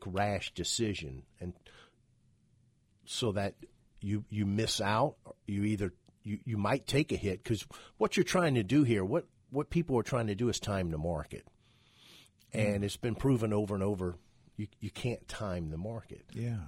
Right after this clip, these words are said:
Speaker 1: So it doesn't mean, and, and I've seen it over the years where clients came in and they said, "Well,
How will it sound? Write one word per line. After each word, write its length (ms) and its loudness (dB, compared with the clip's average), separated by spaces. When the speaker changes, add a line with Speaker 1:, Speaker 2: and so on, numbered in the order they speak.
Speaker 1:
So 360 0
it 140 0
doesn't 360 4
mean, 360 4
and, 240 0
and 120 -2
I've 140 2
seen 240 4
it 100 4
over 180 2
the 80 0
years 280 0
where 80 -2
clients 380 -6
came 300 -6
in 200 -4
and 140 -4
they 60 -6
said, 160 -6
"Well, 280 2